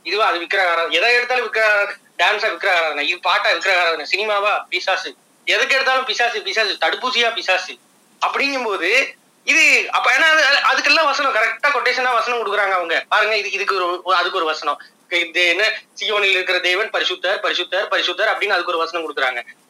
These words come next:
எதுக்கு எடுத்தாலும் ஒரு வசனத்தை கொண்டு வந்து வைக்கிறாங்க. நீங்க என்னங்கிறீங்க, இல்லைங்க பைபிள் அப்படி கிடையாது. ஆனா அவங்க பைபிளை வச்சுதான் அவங்க பிரசங்கம். "ஒண்ணு நீ என்ன கொஞ்சமா கூட உனக்கு அமுக்கி குலுக்கி அவ்வளோ அளவா நான் உன்னை ஆசீர்வதிப்பேன்" அப்படின்னு ஓசையால இருந்து வசனத்தை எடுத்து கொடுப்பாங்க காணிக்கை கலெக்ட் பண்றதுக்காக. நீங்க என்னங்கிறீங்க,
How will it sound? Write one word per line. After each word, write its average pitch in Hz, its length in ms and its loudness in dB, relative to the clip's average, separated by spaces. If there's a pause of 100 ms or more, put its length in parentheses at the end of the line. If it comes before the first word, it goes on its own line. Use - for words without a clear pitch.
எதுக்கு 277 260 0
எடுத்தாலும் 294 300 4
ஒரு 277 100 2
வசனத்தை 233 320 -2
கொண்டு 208 180 -2
வந்து 214 140 0
வைக்கிறாங்க. 175 240 2
நீங்க 262 240 0
என்னங்கிறீங்க, 254 400 2 (100)
இல்லைங்க 226 280 2 (440)
பைபிள் 233 300 0
அப்படி 202 180 0
கிடையாது. 180 640 2
ஆனா 190 240 0
அவங்க 240 160 0 (140)
பைபிளை 240 320 2
வச்சுதான் 262 340 0
அவங்க 262 140 0
பிரசங்கம். 220 340 -2
"ஒண்ணு 202 160 -2
நீ 214 100 -2
என்ன 208 220 2
கொஞ்சமா 220 460 -2
கூட 214 180 -2
உனக்கு 208 280 -2
அமுக்கி 208 440 -2
குலுக்கி 214 340 -2 (320)
அவ்வளோ 196 320 -2 (120)
அளவா 240 240 2
நான் 240 160 0
உன்னை 202 120 0
ஆசீர்வதிப்பேன்" 196 600 -2
அப்படின்னு 196 300 -2
ஓசையால 196 380 0
இருந்து 190 220 -2
வசனத்தை 175 260 -4
எடுத்து 165 160 -14
கொடுப்பாங்க 143 420 -4
காணிக்கை 170 300 0 (260)
கலெக்ட் 160 240 -2
பண்றதுக்காக. 131 420 -2 (360)
நீங்க 269 200 0
என்னங்கிறீங்க, 233 360 2